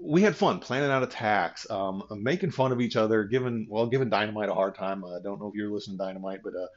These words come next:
thanks for being a good sport about all of it. There's a, a fantastic clip. Uh, Klaus was talking. He had the <laughs> live stream,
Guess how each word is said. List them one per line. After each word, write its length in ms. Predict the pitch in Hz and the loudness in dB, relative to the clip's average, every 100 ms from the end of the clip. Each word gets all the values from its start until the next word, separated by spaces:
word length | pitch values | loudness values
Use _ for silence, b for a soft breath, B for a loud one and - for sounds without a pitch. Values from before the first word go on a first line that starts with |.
| B B B - | B B B 0
thanks 220 | 127 123 | 0 2
for 100 | 127 | 0
being 180 | 131 127 | 2 2
a 60 | |
good 180 | 104 113 | 2 0
sport 280 | - 113 110 | 2 0 2
about 220 | 104 101 | 2 4
all 180 | 104 101 | 4 4
of 60 | |
it. 200 | 104 - | 0 -4
There's 240 | 110 107 98 | -4 -4 -2
a, 60 | |
a 200 | 95 98 | -2 -2
fantastic 800 | 101 113 104 98 110 104 - - | -2 -2 -4 -4 -4 -4 -6 -12
clip. 400 | - - 101 98 - B B B - | -14 -6 -4 -4 -8 B B B -14
Uh, 240 | 90 87 | -6 -6
Klaus 420 | 80 - 113 127 | -4 6 8 8
was 160 | 120 107 | 4 -2
talking. 400 | - 117 110 107 | 4 4 4 -4
He 140 | 101 | -6
had 160 | 95 95 | -4 -2
the 40 | |
<laughs> 20 | 92 | 0
live 360 | 95 - 135 | 0 -2 -4
stream, 400 | - 131 113 107 | -2 -2 0 -2